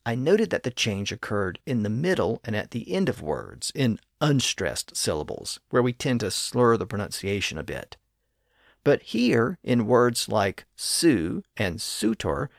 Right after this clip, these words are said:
we find the same basic sound change occurring at the front of the words, in stressed syllables.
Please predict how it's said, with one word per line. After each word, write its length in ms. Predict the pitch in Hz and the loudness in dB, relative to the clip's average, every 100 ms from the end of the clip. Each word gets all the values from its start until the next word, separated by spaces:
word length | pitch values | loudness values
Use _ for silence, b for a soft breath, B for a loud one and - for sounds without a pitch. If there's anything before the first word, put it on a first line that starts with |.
| b b b - | b b b -4
we 100 | 135 | -2
find 320 | - 175 160 | 2 2 2
the 60 | |
same 300 | 135 202 233 | 0 0 0
basic 360 | 202 135 - 104 | 2 0 -2 -6
sound 440 | - 82 127 131 | -6 -2 -2 -2
change 340 | - - 65 - | -2 -4 -4 -8
occurring 380 | 113 104 107 120 | -4 -2 0 0
at 120 | - | -2
the 80 | 135 | -4
front 400 | - - 165 208 | -6 -2 0 2
of 80 | |
the 100 | - | 0
words, 600 | 90 78 65 - - - - - | -2 -2 -6 -12 -8 -8 -6 -2
in 120 | 123 | -2
stressed 760 | - - - 156 180 - - | -2 -8 -4 0 0 -2 -6
syllables. 680 | - - 160 - - - - | -4 -2 -2 -4 -10 -8 -10